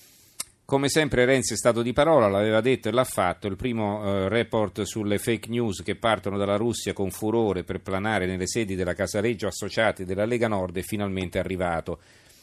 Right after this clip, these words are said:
E dobbiamo ammetterlo, noi che avevamo sottovalutato il problema, è tutto vero, roba forte, roba che scotta. Impossibile non prenderla sul serio, anche per l'autorevolezza della fonte. Il sito Democratica fu Unità,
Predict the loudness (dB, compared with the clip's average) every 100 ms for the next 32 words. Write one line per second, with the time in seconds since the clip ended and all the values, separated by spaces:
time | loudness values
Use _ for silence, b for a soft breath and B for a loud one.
0 | b -6 -4 0 2 2 2 2 2 -2
1 | 0 0 2 4 4 2 2 -4 -4 0
2 | 0 2 2 0 0 -2 2 0 0 -4
3 | -6 -4 -2 0 0 -2 -2 0 0 0
4 | 0 -2 -2 0 0 0 -2 -2 2 2
5 | 2 -8 -10 B B B B B -10 -6
6 | -4 -4 -2 2 2 2 0 2 2 2
7 | 2 0 -4 2 2 4 2 0 -2 -2
8 | 0 0 0 0 2 2 0 0 0 0
9 | 2 2 2 0 -6 -6 -6 -4 -4 -4
10 | -4 0 0 0 -4 -10 -10 -8 -6 -6
11 | -4 -6 0 0 0